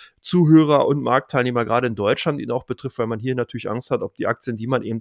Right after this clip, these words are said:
hatte in Form von A D Rs auf chinesische Unternehmen, dass die überhaupt noch handelbar sind. Und da ist sozusagen jetzt das Verbot von Silizium, Polysilizium-Importen aus Xinjiang, also aus China, beziehungsweise geht das ja noch sogar noch weiter. Hier hat ja Biden ganz klar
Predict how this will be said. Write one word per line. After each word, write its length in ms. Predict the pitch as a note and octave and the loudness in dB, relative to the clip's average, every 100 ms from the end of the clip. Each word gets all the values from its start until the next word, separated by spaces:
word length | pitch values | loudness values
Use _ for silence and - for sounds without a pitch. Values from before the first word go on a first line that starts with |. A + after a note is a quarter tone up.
| - | -4
hatte 200 | A2+ A2+ | -4 -6
in 60 | |
Form 240 | G#2 A#2 A2+ | -4 -6 -4
von 160 | A2+ | -6
A 60 | - | -6
D 200 | A2 G#2 | -4 -4
Rs 280 | F2 A2+ - _ - _ - | -4 -4 -8 _ -20 _ 0
auf 200 | B2 D#3 | 2 2
chinesische 480 | C#3 C3 B2 - B2+ | 0 -2 -2 -2 -2
Unternehmen, 400 | A#2+ A#2 A#2 A#2 | 0 0 0 -2
dass 180 | G#2 | -4
die 80 | - | -4
überhaupt 240 | A#2+ A2+ - | 0 0 -2
noch 140 | G2 | -4
handelbar 400 | A#2+ F3 C#3+ C#3 | 0 2 2 2
sind. 240 | C3+ C#3 - - | 2 0 -4 -10
Und 140 | A#2+ B2+ | -2 2
da 120 | B2+ | 2
ist 100 | D3+ | 0
sozusagen 340 | D#3 D#3 B2+ | 0 2 2
jetzt 160 | B2+ D#3+ | 0 -4
das 100 | D3+ | -4
Verbot 380 | D3 A#2+ C3 - | -2 0 -2 -4
von 180 | C3+ | -6
Silizium, 540 | A#2 A2+ D#3+ - E3 D3 | -6 -8 -8 -4 -4 -4
Polysilizium-Importen 1200 | C#3+ D3 D3+ C3+ C3+ C#3 C#3+ A#2+ B2 C3+ B2 A#2 | -2 -2 -2 -4 -6 -8 -8 -6 -4 0 0 0
aus 380 | F2+ C3+ D#3 - | 4 4 2 -8
Xinjiang, 580 | - D3+ C#3+ C3 C3+ B2+ | -8 -6 -2 -2 -2 -4
also 180 | A2 | -2
aus 140 | A2+ C#3+ | -2 -2
China, 380 | - C#3+ C#3 C3+ - - | -4 0 0 0 -10 -8
beziehungsweise 680 | B2 - C#3 C3+ C3 B2 A#2+ | -4 0 -2 2 2 2 0
geht 280 | A#2 C#3+ C3+ | -4 -2 0
das 160 | - | 0
ja 100 | B2+ | 0
noch 140 | B2+ A#2 | 0 -2
sogar 260 | B2 A2+ | 0 0
noch 220 | A2+ G2 | -2 0
weiter. 260 | B2 E3 C3 | 2 4 2
Hier 240 | A2 E3 | 0 2
hat 140 | D3+ C#3+ | 2 2
ja 80 | A#2 | 2
Biden 400 | A#2+ C#3 D#3 B2 | 4 4 2 2
ganz 340 | B2 D#3+ - | 2 0 -6
klar 320 | - C#3 C3+ | 2 4 4